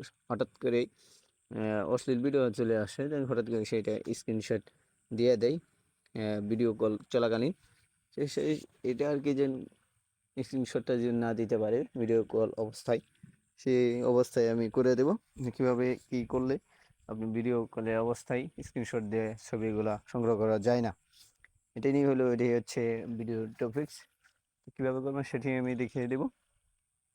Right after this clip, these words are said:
তো এর আগে আমি কিছু কথা বলছি, যারা আমার ওই চ্যানেল নতুন তারা অবশ্যই চ্যানেলটি সাবস্ক্রাইব করে পাশে থাকা বেল আইকনটি বাজিয়ে দিবেন।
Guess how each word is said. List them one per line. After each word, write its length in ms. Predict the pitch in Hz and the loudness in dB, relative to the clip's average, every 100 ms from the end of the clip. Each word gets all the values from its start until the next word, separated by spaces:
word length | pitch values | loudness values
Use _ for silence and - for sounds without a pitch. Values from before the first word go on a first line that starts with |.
| _ _ _ _ _ _ _ _ _ _ _ - _ | _ _ _ _ _ _ _ _ _ _ _ -20 _
তো 140 | - 190 | 2 4
এর 160 | 190 | 4
আগে 160 | 180 170 | 4 2
আমি 240 | 180 175 | 0 0
কিছু 240 | 165 165 151 | -2 -6 -2
কথা 180 | 160 156 | 0 2
বলছি, 320 | 151 139 143 | 0 0 0
যারা 360 | 131 123 123 117 | 2 4 4 2
আমার 240 | 113 117 117 - - _ _ _ _ _ | 2 0 0 -6 -18 _ _ _ _ _
ওই 180 | 139 123 | -2 -2
চ্যানেল 360 | 104 127 117 113 | -2 -2 0 0
নতুন 380 | 110 113 123 120 | 0 0 0 0
তারা 160 | 104 | 0
অবশ্যই 280 | 104 107 113 | -2 -4 -8
চ্যানেলটি 300 | 113 113 110 | -8 -8 -8
সাবস্ক্রাইব 360 | 107 104 - 107 | -10 -12 -10 -8
করে 100 | 110 | -8
পাশে 240 | 113 107 | -6 -4
থাকা 200 | 104 104 | -2 0
বেল 100 | 107 | 2
আইকনটি 240 | 104 107 | 2 2
বাজিয়ে 200 | 107 107 | 2 4
দিবেন। 200 | 110 127 | 4 2